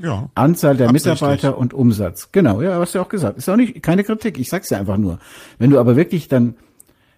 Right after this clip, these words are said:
Speaker 2: sozusagen das als K P I nutzen möchtest, als verlässliche Zahl, dann musst du ja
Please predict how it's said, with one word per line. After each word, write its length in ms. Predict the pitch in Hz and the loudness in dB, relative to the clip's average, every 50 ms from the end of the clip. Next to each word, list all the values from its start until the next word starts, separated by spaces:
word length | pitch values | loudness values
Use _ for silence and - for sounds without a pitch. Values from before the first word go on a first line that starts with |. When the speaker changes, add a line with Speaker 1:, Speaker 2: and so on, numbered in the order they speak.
| _ _ _ _ | _ _ _ _
Speaker 2:
sozusagen 520 | - 113 143 156 143 - 131 127 131 123 123 | -2 0 0 0 0 -2 0 2 4 4 2
das 140 | 117 113 - | 2 0 -2
als 180 | 101 107 - | -6 -8 -8
K 180 | - - 120 107 | -4 -4 -4 -2
P 200 | - 104 98 - | -2 -4 -6 -4
I 320 | - 113 151 170 143 120 - | -2 0 0 2 2 0 0
nutzen 480 | - 117 120 131 - - - 117 104 101 | 0 2 2 2 2 2 0 2 2 4
möchtest, 580 | 101 113 98 - - - - - - - _ _ | 4 2 0 -2 -6 -12 -16 -16 -18 -20 _ _
als 220 | - 101 101 - - _ _ _ _ - 98 - | -14 -12 -12 -12 -16 _ _ _ _ -14 -12 -12
verlässliche 800 | 101 - - 110 104 139 170 - - 131 - 123 104 98 - - | -10 -6 -4 -2 -2 -2 -2 -2 -4 -4 -4 -4 -4 -4 -6 -10
Zahl, 320 | - - - 139 143 143 | -8 -4 -4 -2 -2 -2
dann 120 | 107 104 104 | -2 -2 -2
musst 200 | 120 131 - - | -2 -2 -2 -4
du 20 | |
ja 160 | 120 110 120 | -4 -4 -4